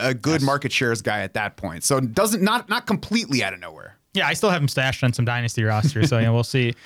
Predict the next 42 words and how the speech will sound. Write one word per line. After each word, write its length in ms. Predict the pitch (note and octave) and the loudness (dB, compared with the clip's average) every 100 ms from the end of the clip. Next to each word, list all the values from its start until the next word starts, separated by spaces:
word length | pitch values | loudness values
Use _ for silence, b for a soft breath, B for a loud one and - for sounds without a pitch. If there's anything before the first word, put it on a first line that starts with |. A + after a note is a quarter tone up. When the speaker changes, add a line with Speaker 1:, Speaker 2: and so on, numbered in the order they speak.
| - | -20
Speaker 1:
<laughs> 200 | - _ | -20 _
Speaker 2:
how 160 | C3+ | -2
that 280 | B2 B2+ - | 0 -2 -2
goes. 520 | B2+ B2 A#2+ A2+ - - | 0 2 4 2 0 -2
Um, 520 | B2+ A#2+ A#2 A2+ A2 | 0 0 0 -2 -2
but, 160 | D3 E3 | -2 0
I 40 | E3+ | 2
mean, 140 | F3 | 2
to 100 | - | 4
me, 260 | D#3+ F3 F#3 | 2 4 2
it's 120 | F3 | 0
clear 240 | - D#3+ D#3+ | 0 4 4
that 120 | B2 | 2
Juju 400 | A2 D3+ D3+ D#3+ | 2 4 4 4
and 80 | C3 | 4
M 120 | C3 | 2
V 120 | A#2+ A#2+ | 2 0
S 180 | A#2+ | 0
are 60 | A#2+ | -2
the 80 | A2 | -2
clear 260 | - A#2+ A2+ | 0 0 0
top 340 | - A2+ - | -2 -4 -2
two 120 | B2 | 0
here, 120 | A2+ | 2
and 160 | A2+ G#2+ | 2 0
it's 140 | D3+ - - | -4 -4 -6
probably 400 | - E3 F#3+ F3 | -2 0 2 4
gonna 140 | E3 | 4
be 100 | D3 | 4
Mecole 300 | C3 C#3 C3+ | 4 2 0
Hardman 340 | B2 B2+ A#2+ | 2 2 2
opening 280 | A2+ A#2 A#2+ | 2 2 0
the 80 | A2 | -2
season 300 | - A#2 A2+ | 0 0 0
as 100 | A2 | 0
the 80 | G#2+ | -2
third 340 | - A2+ A2+ - | 0 0 0 -2
Speaker 1:
Yeah. 60 | |
Speaker 2:
guy, 100 | A2+ A2 | 0 0
assuming 340 | - B2 A2+ | 0 0 2
he's 160 | A2+ G#2+ | 0 0
healthy. 380 | A#2 A2 A#2 | 0 2 0